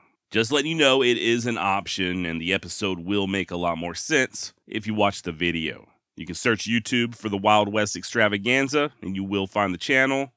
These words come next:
or you can head there directly at youtube dot com forward slash Wild West Extravaganza. I know these last couple of weeks have been a little strange, first with the re-release of the Wild Bill Hickok series, then a bonus episode from Shipwrecks and Sea Dogs,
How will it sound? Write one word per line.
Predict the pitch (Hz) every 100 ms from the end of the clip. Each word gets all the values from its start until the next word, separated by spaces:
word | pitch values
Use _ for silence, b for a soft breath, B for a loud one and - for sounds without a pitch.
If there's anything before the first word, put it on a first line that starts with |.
| _
or | 104 117
you | 104
can | 110
head | 113 107
there | 107
directly | 92 117 123 113 104 95 90 90 104
at | 104 87 90
youtube | 92 95 - 87 78
dot | 82 71
com | - 120 101 95
forward | 92 92 90 82 80
slash | - 113 110 98 87 - -
Wild | 92 90 87 87 85 82
West | 98 85 80 82
Extravaganza. | - - 90 82 78 80 107 104 85 73 - _ _ _ _
I | 110
know | 165
these | 196 143
last | 151 156
couple | 170 131 139
of | 120
weeks | 135 123 -
have | 110
been | 120
a | 113
little | 107 95
strange, | - 139 139 139 135 - _ _
first | 104 101 -
with | 95
the | 92
re-release | 104 110 104 104 107 -
of | 90
the |
Wild | 87 104 101
Bill | 92 98 90
Hickok | 131 131 143 135
series, | - 143 143 139 135 - _
then | 101
a | 92
bonus | 127 131 117
episode | 127 113 - 117 120
from | - 98
Shipwrecks | 90 - 123 - 117 110 -
and | 98
Sea | - 139
Dogs, | 143 139 139 135 - -